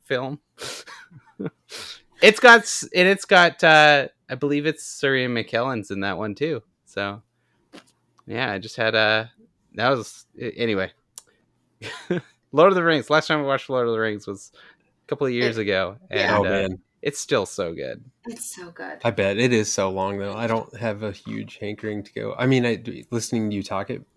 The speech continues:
Speaker 3: talk about it makes me wanna go back and watch it, 'cause I have
Speaker 1: Yeah.
Speaker 3: forgotten a lot. But then
Speaker 1: Have
Speaker 3: I remember how long they are. And
Speaker 1: Now you gotta
Speaker 2: It
Speaker 1: watch the, uh, the, the prequel series on Amazon.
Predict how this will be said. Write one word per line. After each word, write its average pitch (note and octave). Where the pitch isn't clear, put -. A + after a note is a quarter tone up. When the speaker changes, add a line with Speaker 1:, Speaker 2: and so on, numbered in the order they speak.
Speaker 3:
talk G#2
about B2+
it A2
makes A#2+
me B2
wanna B2
go B2+
back C3+
and C#3
watch D3
it, D#3+
'cause A#2+
I G2
have G2+
Speaker 1:
Yeah. F#2
Speaker 3:
forgotten F#2+
a A#2+
lot. B2+
But -
then A2
Speaker 1:
Have G2+
Speaker 3:
I -
remember G2+
how G2
long G2
they F#2
are. F#2+
And G2
Speaker 1:
Now B2
you D3
gotta D3+
Speaker 2:
It C3
Speaker 1:
watch -
the, A#2
uh, A2
the, A2
the A#2
prequel B2+
series G#2
on G2+
Amazon. G#2